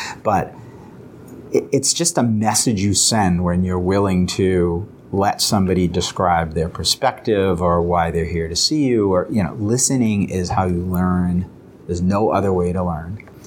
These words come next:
And I think doing that has, first of all, taught me a lot, but second of all, it,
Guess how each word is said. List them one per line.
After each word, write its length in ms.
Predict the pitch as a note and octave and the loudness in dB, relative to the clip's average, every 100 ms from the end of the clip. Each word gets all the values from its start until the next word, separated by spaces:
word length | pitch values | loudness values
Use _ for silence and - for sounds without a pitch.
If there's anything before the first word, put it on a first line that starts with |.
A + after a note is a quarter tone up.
| - - | -20 -2
And 360 | G2+ F2+ F2+ - - - - - - - | 2 4 2 -2 -14 -18 -18 -18 -16 -4
I 80 | - | 2
think 320 | A2+ F#2 - - - - - - G#2+ | 2 2 -2 -14 -14 -12 -4 0 2
doing 360 | A2+ G#2+ G2+ | 2 0 0
that 360 | F#2+ F#2+ G2 F#2+ | 2 2 2 2
has, 460 | G2 F2+ F2+ - - | 2 0 -2 -6 -8
first 300 | - G2+ - | -2 0 0
of 80 | F2+ | -2
all, 160 | F2 | -2
taught 300 | E2+ G#2+ G2+ | 0 0 0
me 100 | F#2+ | 0
a 80 | F#2 | -2
lot, 360 | F2 F2 F2+ - | 0 0 -2 -4
but 120 | F2 | -2
second 300 | - G2+ F#2+ | 0 2 2
of 100 | F#2 | 2
all, 300 | F2+ F2+ F2 | 4 2 2
it, 140 | E2+ | -2